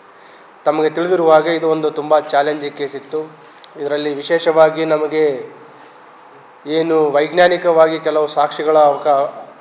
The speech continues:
ಅವಶ್ಯಕತೆ ಇರುತ್ತೆ ತನಿಖೆಯಲ್ಲಿ ಅಪರಾಧಗಳನ್ನು ಭೇದಿಸಲಿಕ್ಕೆ, ಪತ್ತೆ ಮಾಡಲಿಕ್ಕೆ. ಇದರಲ್ಲಿ ನಮಗೆ ಕೆಲವು ಕುರುಹುಗಳು ಏನು ಸಿಕ್ಕಿದ್ದು, ಅದು ನಮಗೆ ಅಪರಾಧಿಗಳನ್ನು ಕರೆಕ್ಟಾಗಿ ಐಡೆಂಟಿಫೈ ಮಾಡುವಂಥ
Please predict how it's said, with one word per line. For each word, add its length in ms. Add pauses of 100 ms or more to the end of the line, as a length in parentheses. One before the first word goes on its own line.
(760)
ಅವಶ್ಯಕತೆ 460
ಇರುತ್ತೆ 280
ತನಿಖೆಯಲ್ಲಿ 1040
ಅಪರಾಧಗಳನ್ನು 800
ಭೇದಿಸಲಿಕ್ಕೆ, 680
ಪತ್ತೆ 300
ಮಾಡಲಿಕ್ಕೆ. 440 (1400)
ಇದರಲ್ಲಿ 300
ನಮಗೆ 640
ಕೆಲವು 680
ಕುರುಹುಗಳು 380
ಏನು 180
ಸಿಕ್ಕಿದ್ದು, 440
ಅದು 180
ನಮಗೆ 580 (840)
ಅಪರಾಧಿಗಳನ್ನು 1300 (920)
ಕರೆಕ್ಟಾಗಿ 500
ಐಡೆಂಟಿಫೈ 500
ಮಾಡುವಂಥ 520